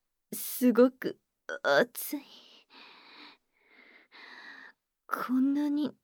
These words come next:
なるなんて。日に日に増しているわね。なんでもないわ。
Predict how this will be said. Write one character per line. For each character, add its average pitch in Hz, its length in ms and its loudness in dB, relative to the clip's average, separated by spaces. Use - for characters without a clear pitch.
な 269 320 0
る 294 160 0
な 240 160 -2
ん 233 60 -10
て。 - 140 -12
日 - 300 -6
に 170 120 -8
日 196 280 -4
に 202 320 -10
増 214 200 8
し 208 120 -2
て 226 120 2
い 240 160 2
る 262 80 4
わ 240 180 -4
ね。 180 180 -8
な 240 300 8
ん 262 60 6
で 277 100 10
も 269 120 8
な 269 200 6
い 277 60 2
わ。 170 60 -4